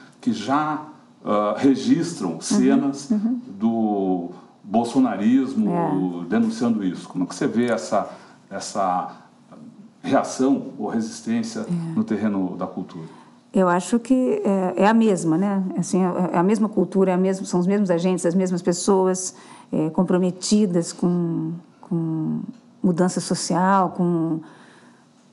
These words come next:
Speaker 2: com justiça social e, e a cultura, ela, ela, ela caminha muito próximo, né?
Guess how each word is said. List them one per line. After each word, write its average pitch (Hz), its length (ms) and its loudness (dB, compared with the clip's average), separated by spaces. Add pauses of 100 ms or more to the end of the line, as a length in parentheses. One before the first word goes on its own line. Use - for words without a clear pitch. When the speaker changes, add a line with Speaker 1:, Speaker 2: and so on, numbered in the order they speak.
(140)
Speaker 2:
com 196 100 4
justiça 190 380 2
social 180 800 2
e, 160 480 -2 (1000)
e 190 80 2
a 190 60 2
cultura, 233 360 4 (120)
ela, 220 200 2 (100)
ela, 214 180 2 (100)
ela 214 180 0
caminha 220 480 2
muito 202 220 -2
próximo, 190 600 0
né? 208 280 0